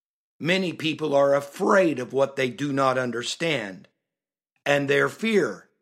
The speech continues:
keeps them away. But Nicodemus had overcome that fear. His desire to know what was true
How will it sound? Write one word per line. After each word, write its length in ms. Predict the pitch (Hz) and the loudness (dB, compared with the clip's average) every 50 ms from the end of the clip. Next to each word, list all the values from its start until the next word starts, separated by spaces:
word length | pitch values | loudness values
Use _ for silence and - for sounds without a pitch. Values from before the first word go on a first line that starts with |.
| _ _ _ _ _ _ _ _ _ | _ _ _ _ _ _ _ _ _
keeps 340 | - 170 175 143 - - - | -4 -4 -4 -2 -4 -6 -4
them 240 | 143 135 127 123 127 | -2 -2 -2 -2 -2
away. 600 | 120 120 139 151 147 123 107 95 90 85 - _ _ _ _ _ _ _ _ _ _ _ _ _ _ _ _ _ | -2 0 2 2 2 0 -2 -6 -10 -16 -20 _ _ _ _ _ _ _ _ _ _ _ _ _ _ _ _ _
But 220 | _ 156 180 - 175 | _ 2 2 4 2
Nicodemus 760 | 180 220 277 269 - 269 - - 254 233 202 185 180 170 - | 2 2 2 2 -2 -4 -2 -2 0 0 2 0 0 -2 -2
had 140 | - 160 156 | -2 0 2
overcome 640 | 156 170 180 175 180 175 175 - - 190 180 156 143 | 2 2 2 2 -2 -4 -4 0 2 2 2 2 2
that 300 | 135 123 113 - - - | 0 -2 -2 -4 -8 -10
fear. 400 | - 117 104 85 - - _ _ _ _ _ _ _ _ _ _ _ _ _ _ _ _ | -10 -10 -10 -10 -12 -18 _ _ _ _ _ _ _ _ _ _ _ _ _ _ _ _
His 320 | _ - 170 180 185 185 - | _ 0 2 2 2 2 2
desire 760 | - 190 190 185 - - 160 165 160 156 151 151 160 175 180 | 2 4 4 4 4 2 2 4 4 4 6 6 4 4 2
to 180 | 175 - 156 147 | -2 -4 -6 -4
know 400 | 139 135 135 143 147 147 151 165 | -4 -2 0 2 2 4 2 2
what 280 | 170 165 165 170 - | 0 -2 -4 -4 -2
was 220 | - 170 170 - - | -4 -4 -4 -4 -8
true 560 | - - - 180 151 131 110 101 104 107 | -10 -6 -4 -2 -2 -2 -2 -4 -8 -12